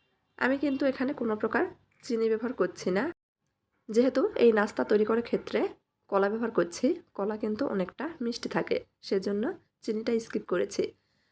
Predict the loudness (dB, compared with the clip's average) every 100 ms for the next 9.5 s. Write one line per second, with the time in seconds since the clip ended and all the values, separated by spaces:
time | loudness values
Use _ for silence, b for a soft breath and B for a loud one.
0 | _ -4 -2 -4 -2 0 0 -2 -6 _
1 | _ _ _ _ _ _ _ _ -2 0
2 | 0 -2 4 6 6 2 0 0 0 -4
3 | _ _ _ _ _ -10 -6 -4 -2 -2
4 | -2 -4 -4 -2 -2 -4 -6 -4 -2 -2
5 | -4 -2 -2 0 0 2 2 2 2 0
6 | -2 _ _ _ _ _ _ _ _ _
7 | _ _ _ _ _ _ -6 -2 0 0
8 | 0 0 -2 -4 0 0 0 -4 -4 -4
9 | -4 -2 0 2 0